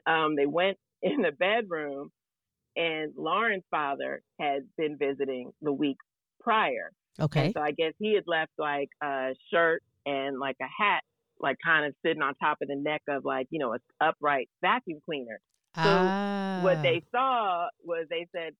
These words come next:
Speaker 1: she's like, "Mom, is this what you're talking about?" And Mom was like, "Oh, I guess that's what it was. Like,
Speaker 2: Okay,
Speaker 1: it just
Speaker 2: like a,
Speaker 1: scared me."
Speaker 2: like
Speaker 1: I,
Speaker 2: a
Speaker 1: I looked
Speaker 2: silhouette.
Speaker 1: So it was silhouette. So, you know, Lauren's like, "Okay, weird, but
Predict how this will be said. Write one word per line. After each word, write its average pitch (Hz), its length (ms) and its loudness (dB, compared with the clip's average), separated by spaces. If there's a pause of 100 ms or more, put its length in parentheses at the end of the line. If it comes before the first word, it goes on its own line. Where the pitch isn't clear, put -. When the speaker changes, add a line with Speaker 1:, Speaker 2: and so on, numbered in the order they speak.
Speaker 1:
she's 247 120 -6
like, 220 140 -4
"Mom, 294 300 0
is 269 80 -4
this 466 160 4
what 453 160 4
you're 392 120 4
talking 392 360 0
about?" 269 320 0
And 208 80 -4
Mom 247 180 -4
was 240 80 -6
like, 247 140 -6
"Oh, 302 100 -2
I 320 160 -2
guess 349 180 -2
that's 320 200 -2
what 302 140 -2
it 294 80 -4
was. 311 280 0
Like, 277 120 6
Speaker 2:
Okay, 190 220 4
Speaker 1:
it - 20 6
just 208 200 0
Speaker 2:
like 190 80 6
a, 190 40 2
Speaker 1:
scared 190 160 2
me." 233 80 -2
Speaker 2:
like 170 100 4
Speaker 1:
I, - 20 4
Speaker 2:
a - 40 6
Speaker 1:
I 196 40 10
looked 180 140 4
Speaker 2:
silhouette. 214 560 8 (800)
Speaker 1:
So 220 40 4
it 214 140 4
was 214 180 0
silhouette. 214 540 0 (100)
So, 185 240 -2
you 262 140 -8
know, 214 120 -6
Lauren's 233 340 -8
like, 220 180 0 (100)
"Okay, 202 640 -4
weird, 226 480 -2
but 196 180 0